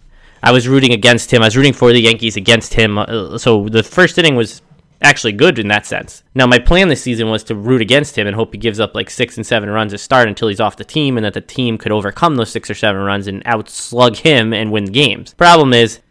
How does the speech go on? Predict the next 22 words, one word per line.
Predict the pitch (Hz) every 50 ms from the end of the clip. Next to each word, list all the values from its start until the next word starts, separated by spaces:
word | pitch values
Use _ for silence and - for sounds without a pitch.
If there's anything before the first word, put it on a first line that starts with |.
| _ _ _
he's | - 180 202 190 160
been | 156 151 151
awful | 156 175 185 - - 123 127
and | 127 135
they | 139
haven't | 139 143 135 131 135
<laughs> |
outslugged | 120 - - 170 - - - - 147 151 147 127 123 110 107 - _ _ _ _ _ _ _ _ -
anyone | 160 214 247 190 120 90 - - - _ -
'cause | - 127 113
they | 123 131
don't | 143 151 143
hit. | 151 202 214 - - - _ _ _ _
So, | - 156 147 131 131 117 - _ _ _ _ _ _ _ _ _ _ _ _ _ _ _ _ -
a | 147 143
myriad | 151 175 202 208 202 185 165 160 147
of | 123 120
errors | 123 127 117 104 95 98 - - - _ _ _ _ -
in | 123 120
the | 113
first | - - 131 120 - -
inning. | 117 107 98 98 98 104